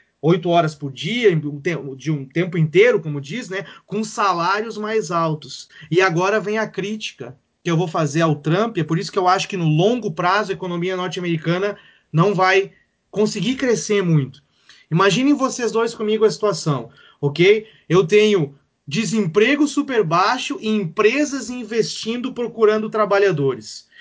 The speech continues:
Se as empresas não encontram trabalhadores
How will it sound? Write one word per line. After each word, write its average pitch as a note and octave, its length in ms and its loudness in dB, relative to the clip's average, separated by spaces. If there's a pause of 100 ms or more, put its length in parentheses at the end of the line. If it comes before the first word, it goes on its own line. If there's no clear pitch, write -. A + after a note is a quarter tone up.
(240)
Se - 200 0
as G3 100 2
empresas A#3 500 0
não B3+ 220 -2
encontram C4 500 -4
trabalhadores G#3 1000 2